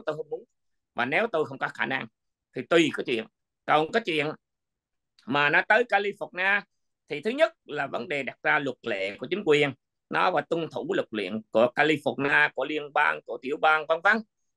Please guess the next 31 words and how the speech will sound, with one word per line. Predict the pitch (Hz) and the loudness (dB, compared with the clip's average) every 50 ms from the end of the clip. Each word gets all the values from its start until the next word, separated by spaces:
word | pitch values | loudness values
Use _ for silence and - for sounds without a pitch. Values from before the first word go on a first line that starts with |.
| _ _ _ | _ _ _
Và | 135 131 | -8 -8
sau | - - - 180 165 170 | -8 -8 -2 -2 0 0
đó | 165 160 175 190 190 185 - _ | 0 0 -2 -2 -2 -4 -8 _
thì, | - 139 135 135 135 127 123 120 123 - _ _ _ _ _ _ _ _ _ _ _ 131 | -10 -8 -8 -8 -6 -8 -8 -10 -12 -16 _ _ _ _ _ _ _ _ _ _ _ -18
ừ, | 123 127 131 131 127 120 120 120 - | -16 -14 -12 -12 -12 -12 -14 -8 -6
vấn | 170 208 240 | -4 0 2
đề, | 180 151 151 | 2 4 4
nếu | 175 220 269 294 | 6 4 4 4
mà | 247 156 | 4 2
nói | 147 156 196 226 | 2 2 0 0
vấn | 226 214 | 0 -2
đề | - 107 - | -4 -2 -2
chính | - 220 254 | -4 -6 -2
trị | 220 143 123 120 117 113 - _ | 0 0 2 2 2 0 -2 _
thì | 123 120 117 | -6 -4 -2
nó, | 131 147 156 190 226 220 214 - _ _ _ _ _ | -2 0 0 0 0 -2 -4 -8 _ _ _ _ _
ông | - - 160 165 | -8 -6 -6 -2
Phạm, | - 143 139 160 185 - - - | -2 0 0 0 -2 -6 -4 -2
Phạm | 123 120 | -2 -2
Nhật | 131 127 - _ | -2 -4 -6 _
Vượng, | 123 123 117 120 120 - _ - | 0 0 0 0 -2 -8 _ -2
cái | 160 151 - | -2 -2 0
tỷ, | - 110 107 135 147 135 135 127 123 - | -2 -4 -2 0 2 4 4 2 2 2
cái | - 151 - - | 0 0 2 2
tài | 120 117 110 | 2 2 2
sản | - - 110 123 196 | 2 -2 -2 -2 -2
ông | - 160 151 | -4 -2 -2
lên | 147 143 - | -2 -2 -2
tới | 160 - | -4 0
bao | - 160 170 | 2 2 2
nhiêu | 170 170 175 | 2 0 -2